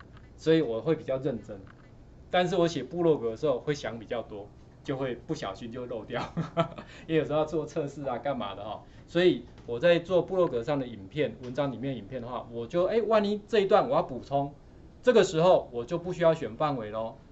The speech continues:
你看这里，我点到这边，我要插一段进来，我通常会用两个方式，但是我先讲最简单的，就是用后面这一个分割幻灯片。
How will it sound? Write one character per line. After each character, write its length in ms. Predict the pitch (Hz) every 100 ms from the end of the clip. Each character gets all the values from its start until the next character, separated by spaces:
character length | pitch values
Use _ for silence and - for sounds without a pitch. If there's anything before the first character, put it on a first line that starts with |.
| - -
你 80 | 113
看 220 | 151 151
这 140 | 151
里， 100 | 113 - - - - - - - - - - - - -
我 260 | 135 139 - -
点 140 | 143
到 120 | 160 180
这 140 | 180
边， 180 | 170 151
我 80 | 143
要 80 |
插 360 | 160 - 160 156
一 40 |
段 200 | 147 156
进 180 | 147 151
来， 220 | 104 95 - - - - - - - - - - - -
我 120 | 135
通 220 | 139 190 202
常 240 | 143 127
会 120 | 170
用 300 | 170 151 139 - - - - - - - - - -
两 240 | 127 120
个 80 | 123
方 240 | 135 147
式， 180 | 143 143 -
但 160 | 165
是 180 | 160 131 135
我 120 | 117
先 200 | 160 156
讲 180 | 120 107
最 140 | 156
简 200 | 123 104
单 200 | 113 117
的， 100 | 110 - -
就 100 | 139
是 140 | 139
用 140 | 135
后 160 | 123 139
面 160 | 127 120
这 100 | 113
一 60 |
个 100 | 98 - - - - - - - - - - - - - -
分 220 | - 143 139
割 160 | 139
幻 200 | 135 135
灯 160 | 110 110
片。 200 | 113 101